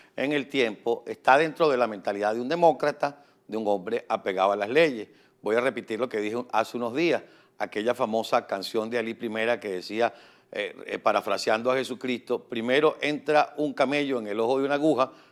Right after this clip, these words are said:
que un rico entrando al cielo, pero los ricos se compran los camellos, se compran las agujas y no le paran a Jesús". Es decir, los chavistas tienen los jueces, tienen el tribunal, tienen la ley, hacen con ella lo que le da la gana.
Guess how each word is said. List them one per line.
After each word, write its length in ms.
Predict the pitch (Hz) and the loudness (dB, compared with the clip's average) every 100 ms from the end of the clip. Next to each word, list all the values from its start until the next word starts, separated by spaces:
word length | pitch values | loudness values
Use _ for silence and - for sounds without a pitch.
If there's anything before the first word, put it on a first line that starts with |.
| _ | _
que 120 | 110 | -4
un 120 | 110 | -2
rico 380 | 110 117 - 123 | -2 -2 0 -2
entrando 420 | 113 98 113 110 135 | -2 -4 -2 0 0
al 100 | 123 | 4
cielo, 320 | 208 175 131 | 4 4 4
pero 160 | 113 | 2
los 160 | 107 95 | 2 -2
ricos 240 | 104 123 | -4 -4
se 80 | 131 | -4
compran 260 | 131 120 143 | -4 -2 0
los 100 | 147 | 2
camellos, 360 | 185 180 170 | 2 2 0
se 80 | 165 | -2
compran 260 | 113 98 120 | -6 -4 -2
las 120 | 139 | 0
agujas 340 | 160 156 123 - - - | 2 2 2 -2 -20 -12
y 80 | - | -6
no 100 | 107 | -2
le 80 | 101 | -2
paran 260 | 117 117 123 | 0 0 2
a 100 | 131 | 0
Jesús". 260 | 135 220 - - _ | 4 4 2 -8 _
Es 140 | 135 | 2
decir, 420 | 131 - 131 92 - - _ | 2 4 2 0 -8 -20 _
los 360 | 117 131 139 139 | 0 6 6 8
chavistas 520 | 156 170 180 - - | 8 8 6 4 4
tienen 280 | 117 110 127 | 2 2 6
los 120 | 147 | 8
jueces, 300 | 175 170 151 | 8 6 0
tienen 220 | 123 131 | 0 -2
el 100 | 135 | 0
tribunal, 420 | 156 170 185 160 | 0 2 4 2
tienen 240 | 185 147 151 | 0 0 4
la 100 | 160 | 4
ley, 160 | 196 | 4
hacen 160 | 165 147 | 0 -4
con 120 | 123 | -2
ella 100 | 135 | 0
lo 80 | 135 | 0
que 100 | 117 | -2
le 80 | 104 | -2
da 100 | 104 | 0
la 80 | |
gana. 300 | 117 190 117 | 2 2 2